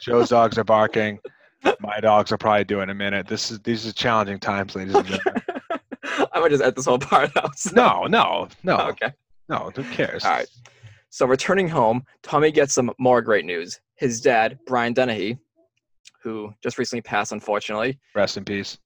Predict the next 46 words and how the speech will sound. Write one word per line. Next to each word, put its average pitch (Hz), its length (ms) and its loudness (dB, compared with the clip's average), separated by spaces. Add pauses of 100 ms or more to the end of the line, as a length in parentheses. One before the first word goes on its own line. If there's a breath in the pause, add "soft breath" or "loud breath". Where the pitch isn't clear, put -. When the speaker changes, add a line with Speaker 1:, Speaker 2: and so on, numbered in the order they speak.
Speaker 2:
Rest - 220 -10
in 110 80 -10
peace. 104 400 -10 (320)
Is 127 160 2
marrying 131 220 4
a 113 80 2
real 113 460 4 (160)
ten, 110 460 -2 (160)
played 135 120 -2
by 113 100 2
Bill 101 180 -2
Derrick, 101 400 0 (200)
and 113 120 -12
Tommy 143 360 0
will 120 160 4
get 117 320 0 (120)
the 113 80 -6
stepbrother, 107 880 -2 (120)
played 131 100 0
by 98 100 2
Rob 95 240 0
Lowe, 123 300 2 (340 soft breath)
he 143 180 -6
always 117 360 -2
wanted. 92 400 -4 (380)
Awesome. 107 500 -2 (580 soft breath)
But 139 140 4
as 123 100 0
fast 143 300 0
as 151 60 -10
you 147 60 -6
can 147 120 -2
say, 131 300 2
"Who 147 260 -4
killed 151 240 -2
the 131 80 0
keg?" 110 400 -2 (160)
the 120 80 -10
family 135 260 -2
business 123 440 -6
starts - 320 -6
ta-, 101 240 -6 (100)
uh, 120 120 0
s-, - 140 -6 (140)
starts 123 320 -2
tanking. 101 460 -8